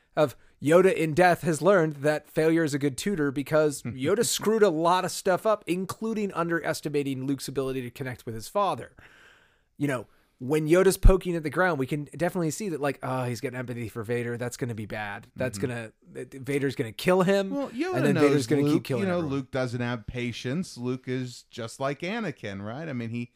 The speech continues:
Speaker 1: Yeah.
Speaker 2: always looking, <laughs> always
Speaker 1: Always
Speaker 2: looking
Speaker 1: looking to the horizon.
Speaker 2: <laughs> Exactly. I mean, Yoda just wants to train Leia. That's who he wants there.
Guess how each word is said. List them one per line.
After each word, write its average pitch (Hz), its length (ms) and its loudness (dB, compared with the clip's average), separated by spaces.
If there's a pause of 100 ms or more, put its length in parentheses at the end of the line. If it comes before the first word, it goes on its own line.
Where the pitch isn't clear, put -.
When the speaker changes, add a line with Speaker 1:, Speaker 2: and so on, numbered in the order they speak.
Speaker 1:
Yeah. 156 360 -2
Speaker 2:
always 120 460 -2
looking, 127 520 -6 (200)
<laughs> - 180 -20
always 160 180 -8
Speaker 1:
Always 226 580 6
Speaker 2:
looking 233 180 2
Speaker 1:
looking - 60 -
to - 40 6
the 208 120 4
horizon. 127 640 2
Speaker 2:
<laughs> - 60 -18 (520)
Exactly. 165 720 -4
I 117 60 -2
mean, 127 240 0
Yoda 151 340 -2
just 131 160 -6
wants 135 220 -4
to 147 100 -8
train 165 280 -4
Leia. 156 360 -4
That's 131 220 -8
who 131 100 -2
he 156 140 -4
wants 135 280 -4
there. 127 340 -6